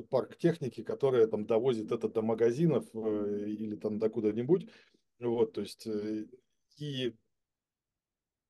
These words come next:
основное время, количество эта техника простаивает. Если что-то меняется в потребительском поведении, включили пандемию,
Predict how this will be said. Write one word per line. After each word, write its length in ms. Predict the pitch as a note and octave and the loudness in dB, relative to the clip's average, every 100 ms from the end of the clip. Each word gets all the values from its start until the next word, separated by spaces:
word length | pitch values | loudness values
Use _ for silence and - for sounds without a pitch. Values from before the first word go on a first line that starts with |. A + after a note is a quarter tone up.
| _ _ | _ _
основное 480 | F#3+ F3 G3 G3 E3 | -2 2 4 8 8
время, 400 | D3+ G3 F3+ C#3 | 10 8 8 2
количество 480 | - C3+ C3 - A#2+ | -2 -4 -6 -8 -2
эта 240 | A2+ A2+ | -2 -2
техника 380 | G#2+ C3 A#2 G#2+ | -4 -4 -4 -10
простаивает. 800 | - F#2 - D3+ C3+ G2 F2+ - | -10 -12 -2 2 4 2 -2 -6
Если 280 | A#2+ A2+ A#2 | -8 -6 -10
что-то 440 | - D3 B2+ F#2+ | 2 4 4 0
меняется 540 | F2 A2+ A#2+ G2+ - - | -4 -2 0 -2 -6 -12
в 40 | |
потребительском 600 | A2 A2+ A#2 A2 - G#2+ | -10 -6 -6 -8 -8 -10
поведении, 560 | - A#2 C#3 F#3+ D3 A2 | -4 -2 2 4 4 2
включили 420 | - A2 C#3 A#2 | -2 -10 -6 -4
пандемию, 640 | - G#2+ G#2 A2 F#2+ E2+ | -2 -2 0 -2 -2 -8